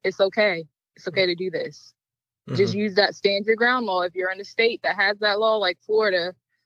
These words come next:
Speaker 1: where Trayvon Martin was killed by George Zimmerman,
Speaker 2: Mm-hmm.
Speaker 1: as long as you have that self-defense to back you up, you're good. And as long as you have the right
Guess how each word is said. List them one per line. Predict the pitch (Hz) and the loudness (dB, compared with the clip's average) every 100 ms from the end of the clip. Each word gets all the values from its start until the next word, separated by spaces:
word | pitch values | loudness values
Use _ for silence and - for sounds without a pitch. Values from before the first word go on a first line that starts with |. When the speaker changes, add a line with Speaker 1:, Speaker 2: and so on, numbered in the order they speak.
| _ | _
Speaker 1:
where | - 185 | -8 -6
Trayvon | - 196 196 190 | -2 0 0 0
Martin | 196 214 175 180 | 0 0 -2 -8
was | 175 | -12
killed | - 185 175 170 | -6 -2 -2 -2
by | 165 165 165 | 0 0 0
George | 165 170 175 | -2 -6 -6
Zimmerman, | 170 170 170 165 170 180 - | -8 -8 -4 -2 -2 -6 -4
Speaker 2:
Mm-hmm. | 123 107 107 110 - | -2 -2 -4 -6 0
Speaker 1:
as | 208 | 2
long | 226 262 | 4 4
as | 247 | 4
you | 262 | 4
have | 240 | 4
that | 233 226 | 4 2
self-defense | 240 233 214 - 262 311 - - | 2 2 0 0 0 -2 -12 -10
to | 240 | -2
back | 208 214 - | 2 2 0
you | 208 | 0
up, | 233 240 - - | 2 2 -2 -4
you're | 214 | -4
good. | 214 226 208 160 | -2 0 0 0
And | 175 | -2
as | 185 185 | -6 -4
long | 202 | -6
as | 226 | -6
you | 202 | -6
have | 220 208 | -4 -2
the | 180 | -2
right | 175 196 | -2 -2